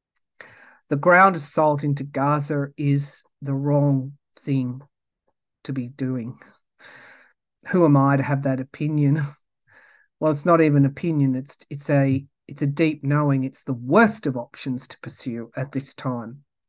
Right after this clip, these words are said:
The Page of Cups in the past indicating something which shocked us out of complacency. The potential in all this is the full,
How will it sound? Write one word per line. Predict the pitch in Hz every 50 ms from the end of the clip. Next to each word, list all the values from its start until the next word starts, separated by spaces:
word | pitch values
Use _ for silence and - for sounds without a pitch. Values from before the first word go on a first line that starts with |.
| _ _
The | - _ _ - - - - - - _ _ _
Page | - - - 180 170 160 147 143
of | 147 139 -
Cups | - - - 220 196 139 143 - - - - - - - - - -
in | 156 147
the | 143 139
past | 143 - - 156 151 147 143 139 139 - - - - - - _ _ - - _ _ _ _ _ _ _ _
indicating | - 165 165 151 143 143 - - 151 147 139 135 127 131 - - _ _ _ _ _ _
something | - - - 190 185 - 185 170 160
which | 156 160 -
shocked | - - - - 202 185 143 - _ -
us | 131 131 - -
out | 151 139 139 139 135
of | 131 - -
complacency. | - 143 143 - - 147 143 143 143 143 - 156 143 143 - - 143 131 135 139 _ _ _ _ _ _ _ _ _ _ _ _ _ _ _ _ _ _ _ _ _ _ _ _ _ _ _ _ - - - - - - _ _ _ _ _
The | 202 156
potential | 214 214 214 - 240 247 254 254 - 262 240
in | 214 202 190
all | 185 175 175 170 165
this | 156 165 165 160 - - - -
is | - 151 147 147 143 143 143 -
the | - 139
full, | 139 - - 151 147 147 147 147 151 156 156